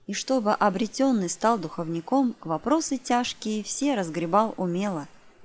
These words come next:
Но день прошел, прощаются пинком. Дуэта нет, ни хора, ни капеллы. А все я виноват, и руководство словом. Неповрежденность выгодой плотской.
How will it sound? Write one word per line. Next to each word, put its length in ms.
Но 120
день 260
прошел, 540
прощаются 680
пинком. 580
Дуэта 480
нет, 340
ни 140
хора, 460
ни 100
капеллы. 680
А 180
все 240
я 320
виноват, 520
и 80
руководство 800
словом. 760
Неповрежденность 1040
выгодой 420
плотской. 680